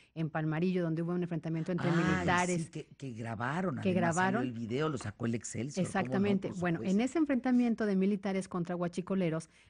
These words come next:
Speaker 1: aparte de los muertos, cuatro muertos militares, eh, detuvieron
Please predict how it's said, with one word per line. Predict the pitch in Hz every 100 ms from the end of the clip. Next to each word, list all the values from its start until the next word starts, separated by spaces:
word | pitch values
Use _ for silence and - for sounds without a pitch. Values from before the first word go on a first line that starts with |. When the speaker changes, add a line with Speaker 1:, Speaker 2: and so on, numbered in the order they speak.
| -
Speaker 1:
aparte | 160 - 160 185
de |
los | 170 170
muertos, | 190 180 170 160
cuatro | - 151 170
muertos | 165 147 - 156
militares, | 175 180 180 180 165 - - - _ -
eh, | 175 170 - _ _ _ _
detuvieron | 208 208 214 185 226 226 180 180